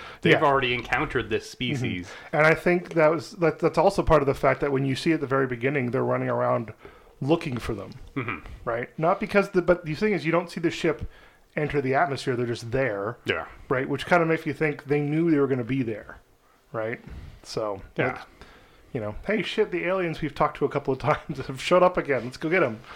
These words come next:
Speaker 1: Also,
Speaker 2: Right.
Speaker 1: according to Spielberg. So, is E T male or female?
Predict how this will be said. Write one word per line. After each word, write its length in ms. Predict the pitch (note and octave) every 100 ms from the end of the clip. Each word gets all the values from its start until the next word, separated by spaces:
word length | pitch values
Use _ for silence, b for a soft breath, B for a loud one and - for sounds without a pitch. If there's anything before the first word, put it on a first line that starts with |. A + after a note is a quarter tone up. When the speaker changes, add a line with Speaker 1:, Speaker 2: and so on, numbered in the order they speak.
| B B B B C3
Speaker 1:
Also, 220 | A#2+ A#2+
Speaker 2:
Right. 60 |
Speaker 1:
according 220 | A2+ B2 A#2+
to 20 |
Spielberg. 640 | A#2+ - B2 A#2+ A#2+ A#2+ A#2 - b b b
So, 300 | C4 A#3+ - C3
is 160 | A#2
E 160 | B2 D3
T 220 | - D3+
male 220 | C#3 C#3+ D3
or 40 |
female? 420 | C#3 D3+ B2+ F#2